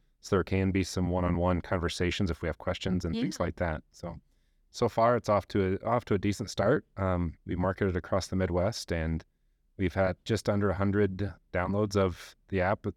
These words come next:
Speaker 1: that's tied to us. So, um, so far it's a, maybe a little slower than we'd hoped, but it's also planting season, and
Speaker 2: Yeah.
Speaker 1: people aren't in front of their computers all the time.
Speaker 2: Well, and I think it's, it's just a new concept. So, you know,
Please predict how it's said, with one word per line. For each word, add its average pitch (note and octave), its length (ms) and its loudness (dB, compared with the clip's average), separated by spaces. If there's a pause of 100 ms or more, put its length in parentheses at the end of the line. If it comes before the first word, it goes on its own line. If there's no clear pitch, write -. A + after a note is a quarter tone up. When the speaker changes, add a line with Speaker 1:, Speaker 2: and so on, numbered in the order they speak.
(140)
Speaker 1:
that's - 180 -4
tied G2+ 220 2
to F#2+ 160 -2
us. A2 160 2
So, F2 400 -2 (580)
um, E2+ 240 -4
so G#2+ 200 -2
far G2+ 260 4
it's F#2+ 140 -6
a, F2+ 100 -4 (580)
maybe G#2+ 300 -2
a F#2+ 60 0
little A#2+ 180 0
slower B2 280 2
than B2 60 2
we'd A2 140 0
hoped, A2+ 320 0
but F#2 140 4
it's F2 120 -2
also F#2 300 0
planting F#2 340 -2
season, E3+ 380 -2
and D#2 220 -4 (160)
Speaker 2:
Yeah. G#3+ 240 0
Speaker 1:
people F#2+ 220 2
aren't F2+ 80 -2
in E2 40 -6
front F2 160 -2
of E2 60 0
their D#2+ 80 -2
computers E2 360 -6
all D#2 120 -6
the D#2+ 40 -12
time. E2 220 -10 (220)
Speaker 2:
Well, E4+ 80 6
and F4+ 80 4
I F#4 80 0
think - 180 -2
it's, F4 140 -2
it's - 160 0
just C4+ 160 0
a B3+ 80 4
new G#3+ 140 2
concept. G3+ 480 -2
So, F3 360 -2
you G3+ 180 0
know, F3 160 -2